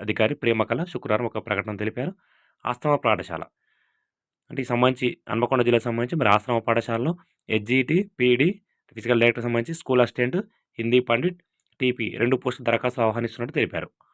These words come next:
అర్హులైన అభ్యర్థులు ఈ నెల ముప్పై లోపు అంటే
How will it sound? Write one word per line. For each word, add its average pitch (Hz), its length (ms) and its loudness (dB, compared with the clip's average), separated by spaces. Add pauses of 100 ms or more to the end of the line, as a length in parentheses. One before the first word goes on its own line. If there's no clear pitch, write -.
అర్హులైన 131 320 2
అభ్యర్థులు 123 380 2
ఈ 123 60 6
నెల 127 120 2
ముప్పై 113 340 2
లోపు 98 240 0 (460)
అంటే 123 160 -2